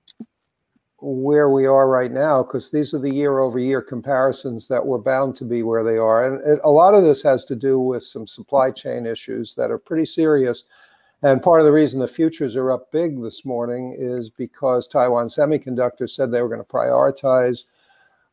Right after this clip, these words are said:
two consti-, two cohorts, automobile manufacturers and Apple. So,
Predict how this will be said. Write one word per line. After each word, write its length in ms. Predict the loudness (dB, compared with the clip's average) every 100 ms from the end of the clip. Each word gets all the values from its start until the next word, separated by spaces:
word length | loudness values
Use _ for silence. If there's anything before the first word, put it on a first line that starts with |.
| _ _
two 400 | 6 8 8 4 -4 _ -20 _
consti-, 440 | -6 -4 0 0 0
two 200 | -2 -2
cohorts, 600 | 0 2 2 0 -2 -12 -2
automobile 500 | 2 4 2 -2 -2
manufacturers 920 | -2 -4 -8 -4 -4 -4 -6 -8 -8
and 180 | -12 -14 -12
Apple. 420 | -10 -10 -10 -18 _ _ _ _ _ _ _ -20 _
So, 500 | 4 6 6 4 -2